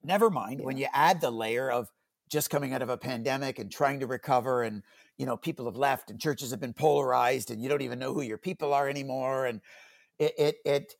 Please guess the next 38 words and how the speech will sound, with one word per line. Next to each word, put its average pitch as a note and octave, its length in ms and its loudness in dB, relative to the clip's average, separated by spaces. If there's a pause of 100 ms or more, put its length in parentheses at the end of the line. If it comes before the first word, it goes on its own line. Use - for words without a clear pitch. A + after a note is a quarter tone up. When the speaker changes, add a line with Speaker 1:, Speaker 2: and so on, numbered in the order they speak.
(600)
Speaker 1:
it's, D#3+ 300 -2
it's D#3+ 200 2
way C#3 360 4
easier C#3 760 -4
said A#2 400 -2
than A2 220 -8
done, F#2+ 420 -4
isn't G#2 240 -4
it? - 160 -16 (480)
And, A#2+ 500 0
uh, A#2 540 4
Speaker 2:
Yeah. - 140 0 (400)
Speaker 1:
I, C3 160 -2
I B2 100 -2
think D3 260 -2
for A#2 260 0
especially C3+ 480 -2
leaders C3 460 -2
listening A#2 440 -4
to C#3 140 -4
appreciate D#3+ 560 -2
that C3 120 0
it's A2 140 -10
one G3 240 0
thing B2 460 -2 (720)
to D3 100 -2
change D3 400 0
a B2+ 60 -6
paradigm D3 500 2
and B2+ 80 -6
it's A#2+ 160 -10
one D#3+ 180 -6
thing D3+ 200 -2
to A#2+ 80 -4
cast C3 500 -4
an B2+ 80 -6
aspirational B2 840 -4
vision B2+ 480 -2